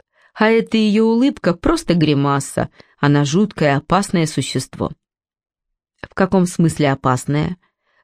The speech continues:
В моей голове вновь возник образ невидимого крематория. Я опять забеспокоилась. Неужели миссис Гэмбит взяла на себя обязанность наказывать обитателей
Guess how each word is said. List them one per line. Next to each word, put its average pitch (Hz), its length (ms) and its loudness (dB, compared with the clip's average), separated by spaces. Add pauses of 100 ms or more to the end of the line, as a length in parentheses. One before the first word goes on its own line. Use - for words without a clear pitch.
В 156 100 0
моей 165 280 2
голове 170 400 0
вновь 202 320 0
возник 160 400 0
образ 190 380 0 (260)
невидимого 185 800 2
крематория. 180 840 0 (220)
Я 147 200 2
опять 151 280 0
забеспокоилась. 151 840 0 (340)
Неужели 170 460 2
миссис 151 400 -2
Гэмбит 143 480 0 (240)
взяла 190 380 0
на 226 100 0
себя 165 360 0
обязанность 220 640 0
наказывать 202 680 0
обитателей 185 720 0